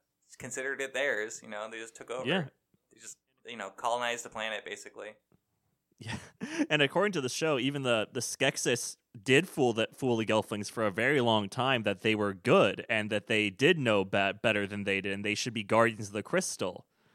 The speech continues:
Speaker 2: And, of course, we know what they did with that, and they were bad. And they even kind of bribed Algra from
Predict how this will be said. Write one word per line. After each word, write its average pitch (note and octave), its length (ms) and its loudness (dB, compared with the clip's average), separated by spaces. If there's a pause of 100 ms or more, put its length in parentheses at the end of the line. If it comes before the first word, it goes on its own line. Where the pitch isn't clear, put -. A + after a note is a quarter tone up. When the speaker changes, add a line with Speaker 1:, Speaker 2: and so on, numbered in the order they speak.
(560)
Speaker 2:
And, A2+ 340 6
of G#2 80 -6
course, A#2 400 2
we A#2+ 160 -4
know G#2+ 140 0
what G2 100 2
they G#2 80 0
did G2 140 -2
with G2 160 -2
that, A#2+ 340 2
and G2+ 320 -4
they G2+ 140 -2
were G2 140 -2
bad. B2 300 4
And G#2 80 -4
they A2+ 80 4
even C#3+ 240 0
kind C3+ 220 2
of G#2 100 -4
bribed A#2+ 300 4
Algra A#2 480 2
from G2+ 480 -4